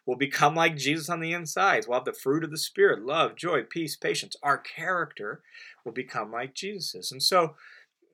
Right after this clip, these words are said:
has the nature of the relationship changed? Yes. Obviously, physically, Jesus isn't with us in that regard. And yet, uh, being with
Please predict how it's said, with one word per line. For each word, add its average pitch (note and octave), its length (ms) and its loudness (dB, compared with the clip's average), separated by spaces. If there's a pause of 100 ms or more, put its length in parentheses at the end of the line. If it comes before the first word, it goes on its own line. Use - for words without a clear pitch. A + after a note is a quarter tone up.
(380)
has F#3 440 8
the G#3 120 8
nature G3 340 4
of D#3 60 0
the D#3+ 60 0
relationship D3+ 640 2
changed? E3+ 480 -2
Yes. D#4+ 480 -4
Obviously, D3+ 480 2
physically, C#3 540 -4
Jesus C3+ 400 -4
isn't C#3 340 -4 (140)
with F3+ 440 -2
us A#2+ 280 -2
in B2 80 -10
that A#2 180 -4
regard. A#2+ 500 -2 (440)
And D3+ 260 -2
yet, F#3 480 6 (800)
uh, G#2+ 240 -4 (120)
being D3 520 -2
with G#3 360 4